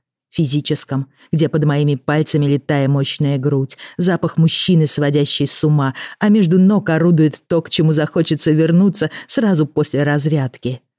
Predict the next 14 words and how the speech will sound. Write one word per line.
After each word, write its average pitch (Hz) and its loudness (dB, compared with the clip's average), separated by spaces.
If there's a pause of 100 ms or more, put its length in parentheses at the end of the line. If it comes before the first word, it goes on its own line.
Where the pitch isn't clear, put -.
(200)
Потому 151 0
что 147 -2
такие 143 0
размеры 156 0 (180)
не 214 2
оставляют 165 0
в - -20
покое, 139 -4 (220)
потому 220 2
что 196 0
наслаждатор 180 0
от 160 -2
них 170 2
зашкаливает. 139 -4